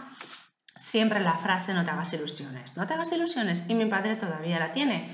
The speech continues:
¿Qué pasa? Que yo no puedo compartir mis cosas con mi padre, porque ¿para qué? Me va a decir que no me haga ilusiones. Y esto pesa mucho. Y, mm,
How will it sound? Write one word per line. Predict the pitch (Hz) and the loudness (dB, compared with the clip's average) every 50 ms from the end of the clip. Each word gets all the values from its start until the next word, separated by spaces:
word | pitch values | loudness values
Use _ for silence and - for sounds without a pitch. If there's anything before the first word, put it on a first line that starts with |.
| - - - - - - - - - - - _ | -14 -14 -14 -16 -16 -16 -16 -18 -20 -20 -18 _
¿Qué | - 214 208 | 0 6 8
pasa? | 240 233 240 214 190 | 8 8 8 4 2
Que | 185 185 175 | 2 2 4
yo | 175 | 4
no | 175 175 175 | 4 4 4
puedo | 175 175 175 175 | 4 2 2 2
compartir | 175 180 180 165 160 - - 175 175 165 170 - - - - - - - - - | 2 2 2 2 0 -2 -2 0 0 0 0 -2 -6 -8 -12 -14 -18 -14 -6 -2
mis | 170 160 - - | 0 0 0 0
cosas | - 208 208 220 - 220 202 240 254 - | 2 2 2 2 4 4 4 4 2 0
con | - 196 170 160 | -2 -4 -2 -2
mi | 151 | -4
padre, | 147 165 165 156 156 170 185 226 247 - | -2 0 0 2 2 2 2 0 0 0
porque | - 165 160 165 165 156 143 | -2 -2 -2 0 -2 -2 -2
¿para | 143 139 139 | -2 -4 -4
qué? | 160 175 247 302 | -2 -2 -2 0
Me | 269 190 165 | 0 -2 -2
va | 151 143 | -2 -4
a | 156 | -6
decir | - - 160 - | -6 -6 -6 -4
que | - | -2
no | 175 175 | 0 0
me | 214 233 | 0 2
haga | 214 175 151 | 0 0 -2
ilusiones. | 139 143 - - - 269 277 262 202 180 175 170 175 175 - - - - - - _ _ _ _ _ _ _ _ _ _ _ - - - | -2 -6 -10 -6 -4 0 0 2 2 0 -2 -4 -6 -10 -12 -14 -16 -20 -20 -20 _ _ _ _ _ _ _ _ _ _ _ -14 -10 -4
Y | 190 | -2
esto | 180 - - - 285 - - | -2 -2 -2 -2 -4 -4 -4
pesa | - - - - - - - - - - _ | -6 -4 -4 -4 -4 -6 -10 -12 -12 -20 _
mucho. | - 143 165 165 - - - - - - - - - - - - - - - - - - - - - - _ _ _ _ _ - | -8 -6 -6 -6 -6 -8 -10 -10 -12 -16 -20 -20 -20 -18 -18 -16 -16 -16 -16 -18 -18 -20 -20 -20 -20 -20 _ _ _ _ _ 0
Y, | 247 247 240 240 233 226 226 226 220 220 | 2 4 6 6 6 6 4 4 4 4
mm, | 220 214 208 214 220 220 | 4 4 4 2 0 -2